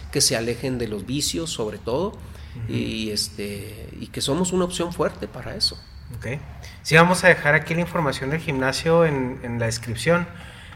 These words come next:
Speaker 2: para que, pues, ya nomás vayan ahí, la copien y, y se vayan a todas las redes sociales que tengan. Y, pues, muchas gracias. Está
Speaker 1: No,
Speaker 2: muy interesante
Speaker 1: gracias a ti.
Speaker 2: esto, la verdad, desde la historia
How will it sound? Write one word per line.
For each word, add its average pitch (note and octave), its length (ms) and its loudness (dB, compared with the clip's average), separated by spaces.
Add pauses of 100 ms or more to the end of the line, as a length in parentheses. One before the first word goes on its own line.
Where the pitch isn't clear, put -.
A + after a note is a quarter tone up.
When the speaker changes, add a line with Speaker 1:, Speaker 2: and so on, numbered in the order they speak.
(200)
Speaker 2:
para B2 320 4
que, A#2 360 0
pues, A2 140 -6
ya G#2+ 220 0
nomás B2 340 -2
vayan B2 280 2
ahí, A2+ 240 -2
la A#2+ 160 -2
copien B2 400 -4
y, A2+ 360 -6
y G#2+ 200 -6
se - 140 -4
vayan A2 260 0
a B2 120 -4
todas A#2 160 -2
las A#2+ 140 0
redes A2+ 160 -2
sociales A#2+ 400 -4
que A#2+ 100 -8
tengan. F#3 380 -2 (680)
Y, A#2 240 -2
pues, A2 500 -4 (840)
muchas A2+ 320 -4
gracias. E3 480 2
Está D3+ 160 4
Speaker 1:
No, D3+ 80 6
Speaker 2:
muy - 80 8
interesante D3 360 8
Speaker 1:
gracias C#3 140 0
a D#3+ 40 8
ti. D#3 60 8 (100)
Speaker 2:
esto, F3 120 2
la E3 100 8
verdad, C3 260 6
desde C#3+ 340 2
la A#2+ 80 -2
historia C#3 680 2